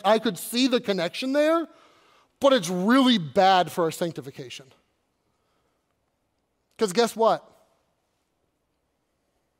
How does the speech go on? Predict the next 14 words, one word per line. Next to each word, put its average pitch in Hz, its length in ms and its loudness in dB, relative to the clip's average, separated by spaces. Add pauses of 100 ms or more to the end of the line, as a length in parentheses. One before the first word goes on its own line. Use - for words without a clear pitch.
(160)
You're 190 180 -4
not 196 180 0
just 214 160 -8
gonna 185 120 -4
pray 160 440 -6 (680)
and 160 80 -12
say, 165 160 -6
"God, 160 400 -6 (1160)
make 196 340 -4
me 247 180 -4
a 175 120 -6
person 202 640 -10
of 127 140 -18
mercy 190 540 -12